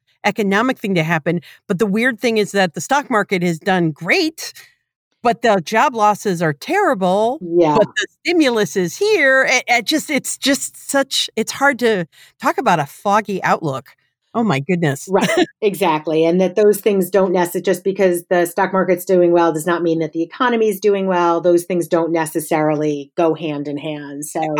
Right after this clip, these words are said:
Speaker 1: Obviously not. <laughs>
Speaker 2: Yeah,
Speaker 1: You know,
Speaker 2: exactly.
Speaker 1: as, you know, I used to have to cover the, uh, I used to have to write about the consumer price index
Speaker 2: Mm-hmm.
Speaker 1: and the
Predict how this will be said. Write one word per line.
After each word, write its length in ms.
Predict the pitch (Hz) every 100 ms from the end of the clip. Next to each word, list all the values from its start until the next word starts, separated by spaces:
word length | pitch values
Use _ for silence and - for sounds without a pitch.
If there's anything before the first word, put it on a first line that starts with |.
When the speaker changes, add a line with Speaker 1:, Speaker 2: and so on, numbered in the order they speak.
| 202
Speaker 1:
Obviously 420 | 254 269 - 214 185
not. 420 | 196 302 156 -
<laughs> 140 | - 185 339
Speaker 2:
Yeah, 140 | -
Speaker 1:
You 40 | 349 - 330
know, 100 | 311
Speaker 2:
exactly. 480 | - 220 - - 285
Speaker 1:
as, 540 | 302 - _ _ 294
you 60 | 285
know, 100 | 277
I 40 |
used 220 | 262 269 -
to 80 | 294
have 160 | 294
to 100 | 285
cover 440 | - - 240 233 220
the, 360 | 180 202 196
uh, 100 | -
I 60 | 190
used 140 | 220
to 60 | -
have 80 | 226
to 80 | 190
write 200 | 196 196
about 220 | 185 170
the 60 |
consumer 420 | 170 180 - 240 269
price 320 | - 262 -
index 560 | 240 233 240 - - -
Speaker 2:
Mm-hmm. 240 | 202 190
Speaker 1:
and 140 | 208
the 40 | 185